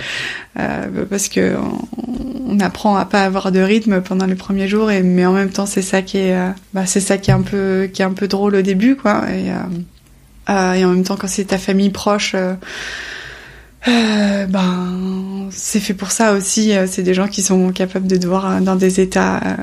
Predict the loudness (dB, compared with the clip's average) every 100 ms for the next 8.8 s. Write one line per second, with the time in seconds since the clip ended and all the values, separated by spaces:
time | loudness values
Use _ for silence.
0 | -8 -4 -2 0 2 0 2 2 2 2
1 | 2 2 2 2 0 -4 -8 -12 0 2
2 | 4 2 0 -4 -4 -2 2 4 6 4
3 | 4 4 2 0 -2 -4 -4 -6 -8 -10
4 | -8 -4 0 2 2 4 4 4 2 0
5 | 0 0 0 0 -2 -2 -4 -2 -2 -2
6 | -6 -6 -8 -12 -10 -2 0 2 2 2
7 | 2 2 2 4 2 2 0 -2 0 2
8 | 2 2 -2 -2 2 2 2